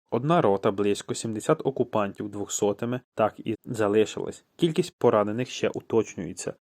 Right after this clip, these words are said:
розповів він. За словами Гайдая, на Білогорівському напрямку ситуація більш-менш стабільна.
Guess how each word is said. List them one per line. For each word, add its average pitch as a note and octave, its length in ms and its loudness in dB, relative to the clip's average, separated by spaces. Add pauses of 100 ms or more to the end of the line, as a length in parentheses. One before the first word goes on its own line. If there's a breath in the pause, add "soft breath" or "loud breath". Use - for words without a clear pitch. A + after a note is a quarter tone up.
розповів A2+ 640 0
він. G#2+ 160 -2 (500 loud breath)
За E3 80 4
словами A2+ 460 6
Гайдая, B2 600 2
на G#2+ 240 0 (120)
Білогорівському A#2+ 920 2
напрямку A2 520 -2
ситуація A#2+ 640 2
більш-менш A2 720 -4
стабільна. G#2 600 -4